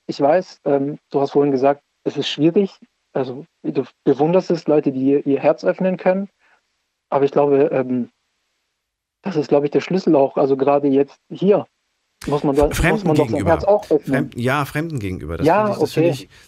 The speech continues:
Speaker 2: ich, es gibt, es gibt Menschen, die, die, die kennst du gar nicht, ne? Und die
Speaker 1: Ja.
Speaker 2: setzen sich neben dich und erzählen
Speaker 1: Ja.
Speaker 2: dir in den nächsten zehn Minuten ihr ganzes Leben. Das finde ich manchmal be-,
Speaker 1: Ja,
Speaker 2: bewundernswert.
Speaker 1: ja. Okay.
Speaker 2: Das meine ich damit, mit, wenn, wenn, wenn ich sage, sie öffnen ihr Herz.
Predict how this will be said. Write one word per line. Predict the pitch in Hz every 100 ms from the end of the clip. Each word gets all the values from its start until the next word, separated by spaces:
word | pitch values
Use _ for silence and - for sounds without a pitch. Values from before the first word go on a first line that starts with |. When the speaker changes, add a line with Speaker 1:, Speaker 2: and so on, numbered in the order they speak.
| _
Speaker 2:
ich, | 127 143
es |
gibt, | 135 180 151
es | 143
gibt | 160 156
Menschen, | 175 170 170
die, | 139
die, | 135 98
die | 113 131
kennst | 156 180 -
du | 139
gar | 135 123 135
nicht, | 165 156
ne? | 160 185
Und | - 131
die |
Speaker 1:
Ja. |
Speaker 2:
setzen | 131 - 156
sich | 143
neben | 131 143 170
dich | 165 -
und |
erzählen | 139 - 156 165
Speaker 1:
Ja. | 180
Speaker 2:
dir | 175 160
in | 135
den | 131
nächsten | 143 - 160
zehn | 143 151
Minuten | 143 135 143 135
ihr | 120
ganzes | 127 139 131
Leben. | 101 92 73 - _ _ _ _ _ _ _
Das | 123 131
finde | 170 156
ich |
manchmal | 143 131 139
be-, | 131
Speaker 1:
Ja, | 123
Speaker 2:
bewundernswert. | 139 - 170 104 87 - 78 67 69
Speaker 1:
ja. | _ _ _ _ -
Okay. | 156 127 113 - _ _
Speaker 2:
Das | 151 147
meine | 113 101
ich | 98
damit, | 92 85 80 - -
mit, | 92 101 82
wenn, | 101 101
wenn, | 92
wenn | 95
ich | 95
sage, | 104 101
sie | 92
öffnen | 73 95
ihr | 87
Herz. | 78 76